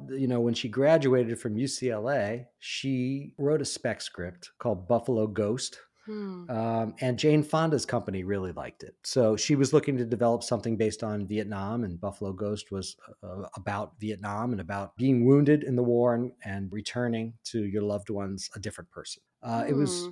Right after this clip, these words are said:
Speaker 1: considered kind of a spec script for her. She didn't really think it would be made. But as time went on, she and Jane Fonda became friendly. I don't know if I'd say good friends. And then it started to move like it was going to get made. And Nancy was,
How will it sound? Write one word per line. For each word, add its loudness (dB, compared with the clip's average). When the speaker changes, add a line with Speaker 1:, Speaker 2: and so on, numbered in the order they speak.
Speaker 1:
considered 6
kind 4
of 4
a 0
spec -4
script -8
for -10
her. -8
She -6
didn't -4
really -2
think -6
it -8
would -4
be -4
made. -6
But 4
as -2
time 0
went 2
on, -4
she -2
and 4
Jane 2
Fonda 0
became -4
friendly. 0
I -2
don't -4
know -4
if -10
I'd -8
say -6
good -8
friends. -8
And 0
then 4
it -4
started 4
to -2
move 4
like 0
it -2
was -6
going 0
to -2
get -2
made. -6
And -6
Nancy 0
was, 2